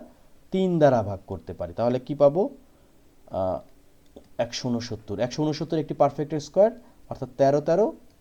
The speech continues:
একশত ঊনসত্তর। সুতরাং আমরা লিখতে পারি এখানে ফোর জিরো ফাইভ সিক্স, অর্থাৎ চার হাজার ছাপ্পান্ন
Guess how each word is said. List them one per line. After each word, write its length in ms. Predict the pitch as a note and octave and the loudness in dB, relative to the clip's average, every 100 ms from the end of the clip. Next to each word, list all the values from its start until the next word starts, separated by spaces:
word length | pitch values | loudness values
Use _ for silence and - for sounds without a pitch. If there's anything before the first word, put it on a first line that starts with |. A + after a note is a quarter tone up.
| F#3+ | -10
একশত 300 | - - - G#3 - | -8 -8 -4 -4 -2
ঊনসত্তর। 540 | B2 A#2 F#2 - - - _ - - _ - | -4 -4 -10 -16 -20 -20 _ -20 -20 _ -14
সুতরাং 480 | - E3 G#3 A3 A#3 F#3 | -6 0 4 4 2 2
আমরা 140 | D#3+ D3 | 2 2
লিখতে 200 | C#3 D#3 | 0 0
পারি 120 | D3 D3 | 0 0
এখানে 220 | C#3+ D#3 G3 A#3+ - - - - | -2 -4 -6 -10 -20 -20 -20 -6
ফোর 320 | C#3+ C#3+ D3 E3+ - - G#2+ | 0 2 2 -2 -10 -18 -10
জিরো 300 | A2 B2 C3+ D3+ F3 - - | -4 -2 -2 -2 -6 -20 -16
ফাইভ 360 | - B2 B2 D3+ - - - - - - - - - - - - - _ _ _ - _ _ - - - | -4 2 2 0 -4 -20 -20 -20 -20 -20 -20 -20 -20 -20 -20 -20 -20 _ _ _ -20 _ _ -20 -20 -14
সিক্স, 300 | - A2 A2 A2 | -8 -8 -6 -10
অর্থাৎ 180 | A#2+ A#2 | -8 0
চার 120 | C3+ B2+ | 2 4
হাজার 160 | C3+ C#3 | 0 0
ছাপ্পান্ন 400 | C#3 - D3 D3+ | -2 -2 -4 -2